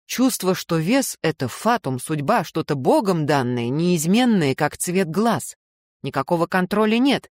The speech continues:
чёртово поле чудес. Крутим барабан лишнего веса. Что сегодня на весах? Ах, твою ж мать,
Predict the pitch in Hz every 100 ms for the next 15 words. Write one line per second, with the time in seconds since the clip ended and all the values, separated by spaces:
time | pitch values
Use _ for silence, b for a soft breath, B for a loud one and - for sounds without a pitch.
0 | _ _ - 233 233 240 220 214 240 247
1 | 226 - 247 214 208 - - _ _ -
2 | 214 247 220 214 190 196 254 262 220 240
3 | - 208 208 220 247 208 - 113 - _
4 | _ - - 147 135 190 190 240 247 262
5 | 262 - 277 269 - _ _ - 214 135
6 | - 151 165 339 339 - 143 175 123 -